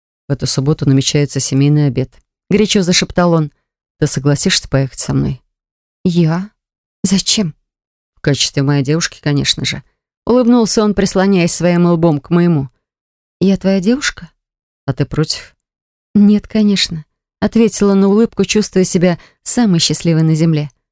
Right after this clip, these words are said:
«Тогда я заеду за тобой в двенадцать». «Договорились», —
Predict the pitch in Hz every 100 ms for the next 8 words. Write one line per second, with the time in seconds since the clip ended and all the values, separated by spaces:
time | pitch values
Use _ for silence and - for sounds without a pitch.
0 | _ _ _ _ - 143 127 135 135 131
1 | 131 135 165 170 123 - 131 135 123 143
2 | 131 - - - _ _ _ _ _ _
3 | - 180 190 190 190 196 170 - -